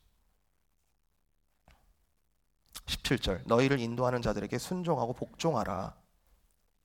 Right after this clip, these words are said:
그들은 너희 영혼을 위하여 경성하기를 자신들이 청산할 자인 것 같이 하느니라." 자, 이 방금 읽은 이 십칠 절, 십칠 절, 이게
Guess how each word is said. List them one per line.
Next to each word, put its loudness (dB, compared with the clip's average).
그들은 -2
너희 0
영혼을 -2
위하여 -2
경성하기를 -4
자신들이 -4
청산할 2
자인 -2
것 -4
같이 -2
하느니라." -8
자, 4
이 6
방금 4
읽은 2
이 -2
십칠 2
절, 2
십칠 -2
절, -2
이게 2